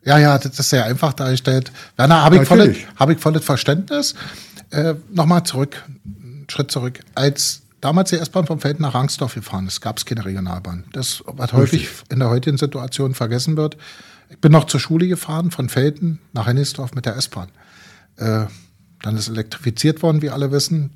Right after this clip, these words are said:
Speaker 1: Die Elektrifizierung ist da wieder rückgebaut worden nach der Wende.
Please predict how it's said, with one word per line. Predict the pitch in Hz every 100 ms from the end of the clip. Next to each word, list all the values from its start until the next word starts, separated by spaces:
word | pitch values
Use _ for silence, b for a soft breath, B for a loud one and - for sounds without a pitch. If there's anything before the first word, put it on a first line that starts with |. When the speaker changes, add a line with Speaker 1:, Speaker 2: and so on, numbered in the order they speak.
| _
Speaker 1:
Die | 117
Elektrifizierung | 104 - 110 117 - 117 123
ist | -
da | 117
wieder | 117 127
rückgebaut | 139 151 139 143 143
worden | 131 135 131
nach | 120
der | - 120
Wende. | 127 135 127